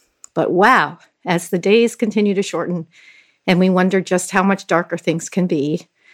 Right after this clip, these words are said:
as we all wait for January twentieth, we are all getting a powerful lesson in the waiting and hopeful nature of faith. So that's why I'm delighted today to welcome my friend Krista Tippett,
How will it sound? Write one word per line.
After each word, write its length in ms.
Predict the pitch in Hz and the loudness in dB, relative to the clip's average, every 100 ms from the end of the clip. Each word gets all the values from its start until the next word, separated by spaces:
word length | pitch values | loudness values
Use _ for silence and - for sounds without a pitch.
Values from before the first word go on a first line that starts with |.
| _ - | _ 0
as 180 | 175 | 0
we 220 | 180 180 - | 4 2 4
all 260 | 202 240 | 4 6
wait 200 | 233 - | 2 0
for 80 | - | -4
January 400 | 202 196 202 196 | 0 0 2 -2
twentieth, 520 | 190 160 156 156 151 | -4 -6 -6 -6 -8
we 120 | 165 160 | -6 -4
are 100 | 110 | 0
all 240 | 165 180 | 2 2
getting 300 | 180 175 165 | 0 -2 -4
a 40 | |
powerful 540 | 147 - 185 190 185 185 | -8 -8 -2 0 0 -2
lesson 480 | 165 160 - 156 151 - _ _ - | -2 -4 -6 -6 -8 -18 _ _ -2
in 140 | 160 | 0
the 80 | 151 | 2
waiting 480 | 170 185 190 185 - | 4 4 2 -2 -4
and 140 | 151 | -6
hopeful 340 | 156 147 - | -4 -6 -4
nature 420 | 160 151 147 - 143 | -4 -2 -6 -6 -6
of 140 | - | -8
faith. 400 | - - - _ _ _ _ _ _ _ - _ _ _ _ _ _ _ - | -10 -8 -10 _ _ _ _ _ _ _ -20 _ _ _ _ _ _ _ 0
So 200 | - 208 | 2 6
that's 340 | 254 320 - | 4 2 2
why 160 | 226 175 | 2 2
I'm 160 | 180 | 2
delighted 460 | 175 175 156 156 156 | -2 -2 -2 -2 -6
today 320 | 160 143 135 | -6 -4 -4
to 140 | - 165 | -4 -4
welcome 340 | 143 143 180 | -4 -4 -4
my 140 | 175 | -2
friend 320 | 180 151 160 - | -2 -4 -4 -6
Krista 280 | 143 - | -10 -10
Tippett, 420 | - 139 - - | -6 -6 -4 -8